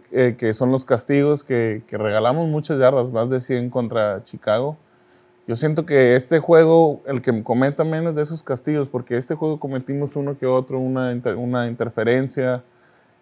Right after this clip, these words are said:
cositas pequeñas, ¿no? Que se ha visto que se está limpiando, este, en la defensiva. En la ofensiva también tenemos que ser un poquito más, este, perfectos,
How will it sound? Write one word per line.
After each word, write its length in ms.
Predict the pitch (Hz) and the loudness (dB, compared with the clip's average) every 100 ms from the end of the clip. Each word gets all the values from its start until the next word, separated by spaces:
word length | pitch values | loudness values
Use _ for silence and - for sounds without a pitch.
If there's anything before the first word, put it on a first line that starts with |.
| _ | _
cositas 460 | 127 135 156 170 | -6 -4 -2 -2
pequeñas, 520 | - 139 135 160 131 123 | -2 -2 2 2 0 -2
¿no? 240 | 147 160 | -2 -4
Que 100 | 143 | -4
se 120 | 131 | 2
ha 40 | 123 | 2
visto 300 | 143 143 147 | 2 -2 -6
que 100 | 135 | -8
se 120 | - | -6
está 160 | 131 127 | -2 0
limpiando, 920 | 135 131 127 123 135 135 123 113 123 _ _ _ _ _ | -2 0 0 0 0 0 0 -2 -8 _ _ _ _ _
este, 260 | 117 113 117 | -6 -2 0
en 60 | |
la 100 | 110 | 2
defensiva. 540 | 110 101 107 107 135 123 | 0 0 -4 -4 -2 0
En 80 | 113 | 0
la 60 | |
ofensiva 400 | 110 110 127 131 | -2 -4 0 0
también 260 | 131 127 131 | 2 0 0
tenemos 260 | 127 131 | -2 -4
que 80 | 131 | -4
ser 80 | 139 | -6
un 120 | 131 | -4
poquito 340 | 131 131 127 131 | -6 -8 -2 2
más, 380 | 127 123 127 | 2 0 -2
este, 400 | 127 120 117 113 113 - | -8 -6 -6 -6 -6 -6
perfectos, 720 | - 110 - 135 139 165 170 | -4 -2 2 0 0 -4 -6